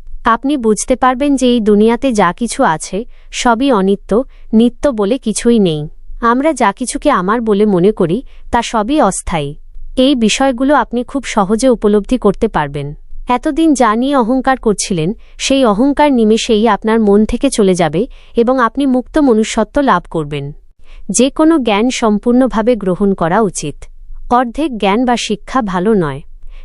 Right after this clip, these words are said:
জীবনে যা কিছু শিখবেন, তা যেন পূর্ণ হয়। অর্ধেক শিক্ষা নিয়ে কাজ করলে নিশ্চিত বিপদ আসবে। তাই যে কোনো শিক্ষা লাভ করুন, তা সম্পূর্ণ করুন।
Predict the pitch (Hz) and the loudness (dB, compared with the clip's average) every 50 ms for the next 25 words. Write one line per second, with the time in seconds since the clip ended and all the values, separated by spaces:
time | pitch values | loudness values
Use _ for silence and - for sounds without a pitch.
0 | - - 180 220 233 220 254 285 302 339 330 240 247 214 202 - 262 233 - 269 | -8 -2 0 2 2 2 2 2 2 2 2 2 2 0 0 -2 -6 -6 -4 -4
1 | 254 - - 262 - - 196 190 175 226 269 - - 214 196 175 202 185 202 247 | -4 -4 -4 -4 -6 -2 0 0 2 2 0 0 0 0 0 0 0 0 0 0
2 | 240 - 226 220 208 196 185 170 156 143 156 143 135 135 - - - - - - | 0 0 0 2 4 4 2 2 0 -2 -4 -4 -4 -6 -10 -14 -16 -14 -12 -12
3 | - - - 240 247 254 226 - 277 320 - - - 269 240 - - - 247 233 | -8 -2 0 0 0 0 -2 -4 -4 -4 -4 -4 -4 -4 -4 -4 -4 -2 0 2
4 | 240 247 262 247 - 214 190 190 - - - 226 202 190 190 220 240 226 214 214 | 2 2 2 2 2 0 0 0 -2 -2 -2 0 0 2 2 2 4 4 4 2
5 | - - - 285 240 214 190 202 190 - 233 240 226 190 165 151 147 - - - | 0 0 -2 -2 -2 0 0 0 0 2 0 0 2 0 0 -2 -2 -6 -8 -8
6 | 147 143 - - - - - - - - - 240 254 269 226 - 226 233 226 - | -8 -8 -8 -12 -16 -16 -14 -14 -6 -2 -2 0 0 0 -2 -2 -2 -2 -2 -2
7 | 294 294 320 330 - - 269 247 - - - 269 254 208 175 165 180 - - - | 0 0 0 0 0 -2 -4 -4 -4 -2 0 2 2 2 2 0 -2 -4 -6 -6
8 | 170 151 151 165 240 262 - - - - - - - 240 247 - - 247 214 214 | -4 -4 -2 -4 -4 -4 -6 -12 -20 -20 -8 -4 -2 -2 -2 -2 -2 -2 -2 -2
9 | 202 - 226 220 214 240 277 - - 190 156 151 139 135 139 | -2 0 0 2 2 2 0 0 0 -2 -2 -2 -2 -4 -6